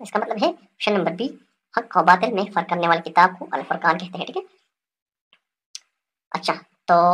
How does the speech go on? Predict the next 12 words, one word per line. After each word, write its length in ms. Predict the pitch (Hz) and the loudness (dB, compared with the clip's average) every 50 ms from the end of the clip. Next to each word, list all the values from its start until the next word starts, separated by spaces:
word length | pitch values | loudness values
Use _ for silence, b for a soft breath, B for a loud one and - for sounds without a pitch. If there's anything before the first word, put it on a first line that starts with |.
| - - - _ _ _ - | 0 -2 -10 _ _ _ -2
अगला 200 | 220 247 285 269 | 0 2 2 2
जो 160 | - 196 190 190 | 4 2 0 0
question 340 | 190 - 185 185 185 190 196 | 0 -4 -4 -2 0 -4 -2
है 260 | 175 175 170 170 175 170 | -2 -2 0 0 0 0
वो 160 | 165 170 165 | 2 2 2
है 200 | 160 156 165 165 - - - _ _ _ _ _ _ _ _ _ _ _ _ _ _ _ _ _ _ _ _ _ _ _ _ _ _ _ _ _ _ _ _ _ _ _ _ - | 4 4 2 0 -2 -4 -10 _ _ _ _ _ _ _ _ _ _ _ _ _ _ _ _ _ _ _ _ _ _ _ _ _ _ _ _ _ _ _ _ _ _ _ _ -4
एटी 180 | 196 185 208 | -2 -2 -2
सिक्स 220 | 202 - 262 - - | -4 -4 -2 0 0
number 180 | 160 147 143 | 0 0 -4
का। 100 | - - | -6 -6
ठीक 140 | - - 254 | -8 -6 -8
है, 120 | 311 320 | -10 -10